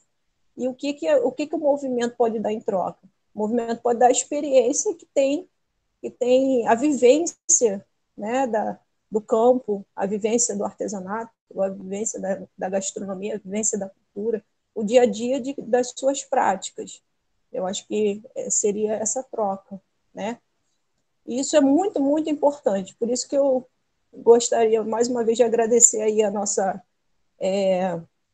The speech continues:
superintendente municipal de economia solidária, que é a Francine Braga Luciano, que tá presente aí, eu acho que ainda tá, pela, pela oportunidade, né?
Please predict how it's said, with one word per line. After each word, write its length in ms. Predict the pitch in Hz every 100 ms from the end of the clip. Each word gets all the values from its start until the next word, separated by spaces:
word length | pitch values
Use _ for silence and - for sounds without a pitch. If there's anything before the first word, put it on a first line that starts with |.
| _ _ _ - -
superintendente 880 | - 214 226 214 208 208 208 214 226
municipal 460 | 214 208 - 208
de 80 | 202
economia 440 | 208 208 202 208 202
solidária, 500 | 220 202 196 240 269
que 100 | 226
é 40 |
a 40 |
Francine 680 | 214 214 208 - 208 202 185 _ -
Braga 300 | 214 202 208
Luciano, 500 | 214 214 - 202 208
que 60 | -
tá 140 | -
presente 600 | 214 202 196 202 214 -
aí, 180 | 196 208
eu 80 | 214
acho 180 | - -
que 80 | 202
ainda 220 | 196 185
tá, 260 | - 214 247 _ _ - - _ _ _
pela, 760 | - 208 208 202 196 185 180 185 _ _
pela 220 | 196 202 202
oportunidade, 960 | 202 208 - 214 185 196 220 277 269
né? 360 | 233 233 277